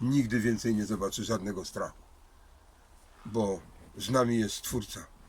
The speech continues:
Z nami jest Jezus Chrystus. Z nami jest ten, który nas stworzył.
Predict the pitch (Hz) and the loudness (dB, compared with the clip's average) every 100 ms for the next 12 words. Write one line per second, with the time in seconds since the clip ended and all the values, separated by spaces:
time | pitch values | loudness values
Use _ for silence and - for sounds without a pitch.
0 | - - - - - - 117 120 107 104 | -16 -16 -20 -20 -16 -6 0 2 4 2
1 | 98 107 92 - 120 107 - - - - | 0 -2 -2 -6 -4 -4 -8 -18 -18 -20
2 | - - - - - - - - - - | -20 -20 -20 -20 -20 -20 -20 -20 -20 -20
3 | - - - - - - - - - - | -20 -20 -20 -20 -20 -20 -20 -20 -16 -6
4 | 113 123 120 110 98 - 127 107 120 107 | -2 2 4 4 0 0 0 0 -2 0
5 | 101 95 - 120 104 80 | 0 -4 -4 -2 -2 -4